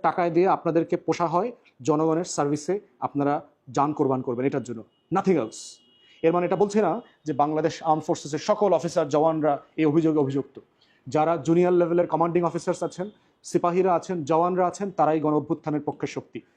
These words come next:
ক্রিমিনাল হচ্ছে কর্নেল থেকে above, যারা আওয়ামী লীগের আমলে পাঁচ আটা গোলামি করে বাংলাদেশকে দিল্লির কাছে দাসখত রেখে প্রমোশন পাইছেন, পদ পাইছেন, পদায়ন হয়েছে। আমরা বহু জেনারেলের খবর জানি, বহু অ্যাডমিরালদের খবর জানি,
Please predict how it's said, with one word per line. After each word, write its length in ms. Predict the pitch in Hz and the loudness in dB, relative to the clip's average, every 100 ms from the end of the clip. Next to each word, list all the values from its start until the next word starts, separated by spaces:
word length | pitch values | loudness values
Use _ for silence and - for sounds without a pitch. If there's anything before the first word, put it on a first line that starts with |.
| _ | _
ক্রিমিনাল 360 | - 196 208 208 | 0 4 4 2
হচ্ছে 400 | 185 190 - 247 - _ _ | 0 -2 -4 -4 -6 _ _
কর্নেল 280 | 180 180 190 | 0 0 0
থেকে 240 | 196 190 | 0 2
above, 320 | 160 165 135 | 2 2 0
যারা 180 | 131 151 | 0 2
আওয়ামী 260 | 143 151 165 | 4 4 4
লীগের 220 | 165 165 | 4 4
আমলে 260 | 151 151 151 | 2 2 0
পাঁচ 360 | - 160 160 | 2 0 0
আটা 140 | 175 160 | -2 0
গোলামি 340 | 156 165 165 | 2 2 2
করে 240 | 156 139 117 _ _ | 0 0 -2 _ _
বাংলাদেশকে 580 | 123 147 165 165 160 - | -2 0 0 -2 -4 -4
দিল্লির 360 | 147 160 170 165 | 2 4 4 4
কাছে 220 | 165 151 | 0 -4
দাসখত 420 | 135 151 - 170 | -4 -2 -2 -2
রেখে 260 | 160 156 208 - _ | -2 -2 -6 -8 _
প্রমোশন 340 | 185 175 165 160 | 2 2 2 0
পাইছেন, 380 | 156 147 151 147 | -2 -2 -2 0
পদ 120 | 175 170 | 0 0
পাইছেন, 340 | 160 147 151 147 | -2 -2 -4 -2
পদায়ন 280 | 170 165 165 | 0 0 0
হয়েছে। 280 | 156 151 165 - _ | -2 -4 -8 -8 _
আমরা 180 | 160 160 | 0 2
বহু 240 | 165 196 | 4 4
জেনারেলের 380 | 175 175 170 156 | 4 2 2 0
খবর 240 | 160 147 | 0 0
জানি, 240 | 131 120 113 - _ | 0 -4 -6 -16 _
বহু 180 | 139 185 | 0 2
অ্যাডমিরালদের 520 | 190 165 175 170 165 | 2 2 2 4 2
খবর 260 | 165 156 151 | 0 0 0
জানি, 220 | 135 123 | 0 -6